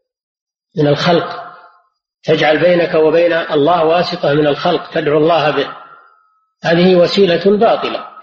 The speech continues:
منهي عنها، وهي إما شرك وإما وسيلة إلى الشرك، كان يقول: "أسألك بمحمد"، أو "بحق محمد"، أو "بجاه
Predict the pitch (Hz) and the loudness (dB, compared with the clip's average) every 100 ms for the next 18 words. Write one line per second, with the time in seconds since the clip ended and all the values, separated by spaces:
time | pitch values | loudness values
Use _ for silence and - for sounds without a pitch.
0 | _ 147 147 165 202 165 156 127 104 - | _ -4 0 2 4 2 0 -2 -6 -12
1 | - - _ _ _ _ - 160 170 175 | -20 -20 _ _ _ _ -4 0 2 2
2 | 220 185 165 196 208 - - - _ _ | 2 2 2 0 0 -2 -20 -20 _ _
3 | _ _ _ - 147 190 185 170 156 - | _ _ _ -2 2 4 4 2 0 0
4 | 180 165 175 180 - - - _ _ _ | 0 0 0 0 -2 -12 -20 _ _ _
5 | - 185 165 - 170 135 - - _ _ | -2 0 2 0 -2 -4 -8 -20 _ _
6 | _ _ _ _ - 165 170 160 - 170 | _ _ _ _ -2 0 2 2 2 0
7 | 156 185 175 151 156 147 139 - 165 160 | 0 0 0 0 0 0 0 0 0 0
8 | 143 - - - - _ _ _ _ _ | -2 -6 -20 -20 -20 _ _ _ _ _
9 | - 160 151 - 175 - 165 147 - 170 | -2 0 0 -2 -4 -2 -2 0 0 0
10 | 170 143 - - - _ _ _ _ - | 0 -2 -6 -20 -20 _ _ _ _ -6
11 | 151 180 175 160 151 185 170 160 147 - | 0 2 2 0 0 0 0 0 -2 -6